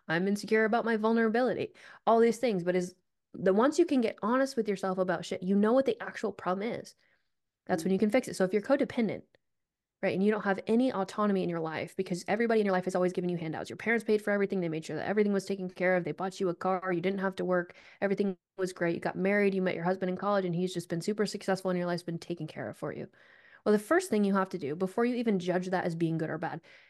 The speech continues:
Speaker 1: is it giving you the life that you want? If it's delivering what you want and people are saying, "Well, you should work, well, you should do this," if, hey, their opinion doesn't fucking matter. If you like the life that you live and the relationship dynamics that you find yourself in, who am I to say that that's not okay?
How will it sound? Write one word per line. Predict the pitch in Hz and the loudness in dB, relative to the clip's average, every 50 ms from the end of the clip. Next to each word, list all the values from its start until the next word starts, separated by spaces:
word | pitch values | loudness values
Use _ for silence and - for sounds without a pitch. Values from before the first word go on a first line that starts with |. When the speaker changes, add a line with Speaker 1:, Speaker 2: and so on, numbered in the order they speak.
| _ _ - | _ _ 0
Speaker 1:
is | - 254 240 | 0 2 2
it | 277 - 196 | 2 0 2
giving | 190 208 202 214 208 | 2 2 4 4 4
you | 202 196 | 4 4
the | 190 | 4
life | 180 180 170 170 - | 2 2 0 -2 -4
that | - 160 | -4 -6
you | 156 160 | -6 -6
want? | 147 123 - - - _ _ _ _ _ _ _ _ _ _ _ _ _ _ _ _ _ _ _ _ _ _ _ _ _ _ _ _ - | -6 -8 -10 -12 -18 _ _ _ _ _ _ _ _ _ _ _ _ _ _ _ _ _ _ _ _ _ _ _ _ _ _ _ _ -2
If | 196 190 | 0 0
it's | 196 190 - | 0 -2 0
delivering | - 190 185 190 208 247 269 320 330 339 311 262 | 0 0 2 4 4 4 4 4 2 2 4 2
what | 214 220 - | 2 0 0
you | 202 208 226 | -2 -4 -4
want | 208 190 185 190 180 - - - - - | -2 -2 0 -2 -2 -2 -4 -8 -6 -6
and | 185 175 | -2 0
people | - 190 185 185 | 2 2 2 2
are | |
saying, | 170 - 165 151 | 0 -2 -4 -6
"Well, | 139 131 | -6 -4
you | 131 175 | -2 -2
should | 202 - - 170 | -2 -2 -2 0
work, | 175 185 190 185 - | 2 2 0 0 -2
well, | 151 | -4
you | 160 175 185 185 | -2 -2 -2 -2
should | - 180 | -2 -4
do | 180 180 | -4 -2
this," | 180 185 175 165 - - - | -2 -2 -2 -4 -4 -4 -6
if, | 190 185 - - - - | -6 -6 -6 -10 -10 -8
hey, | - 185 208 180 170 - - | -4 0 0 0 -2 -2 -6
their | - 214 220 | -6 -4 -4
opinion | 233 233 - 214 214 208 | -2 0 0 0 2 2
doesn't | 202 190 185 | 0 0 -2
fucking | 190 180 175 | -2 -2 -2
matter. | 180 175 170 - - _ _ _ _ _ _ _ _ | -4 -6 -8 -14 -20 _ _ _ _ _ _ _ _
If | - 175 - - - | -12 -12 -12 -8 -4
you | 175 190 233 | -2 0 0
like | 285 277 285 285 285 | 0 0 0 -2 -2
the | 240 | 0
life | 233 226 233 240 | 0 0 0 -2
that | - 240 | -4 -6
you | 233 226 | -6 -4
live | - - - - - - - - _ - | -6 -6 -8 -10 -12 -16 -20 -20 _ -6
and | - 180 | -4 -2
the | 170 | -2
relationship | 160 160 160 170 170 - 208 - 254 247 | -2 -2 -2 -2 -2 -2 0 -2 -2 -2
dynamics | 247 240 240 240 233 240 - | 0 0 0 0 0 -2 -4
that | - - | -6 -8
you | 240 233 | -8 -6
find | - 247 254 240 | -4 -2 -2 -2
yourself | 208 190 - - 175 - | -2 -4 -6 -10 -10 -8
in, | 180 180 185 - - - - _ | -8 -8 -8 -10 -16 -20 -20 _
who | - - 285 311 | 0 4 4 6
am | 311 262 | 4 4
I | 226 226 240 254 | 2 0 0 0
to | 214 208 | 0 -2
say | - 214 202 | -2 -2 -2
that | 208 196 202 | -2 -2 -2
that's | 202 208 208 - | -2 -2 -2 -4
not | 208 202 190 | -4 -2 -2
okay? | 175 170 - - - - - | -4 -6 -8 -10 -12 -12 -12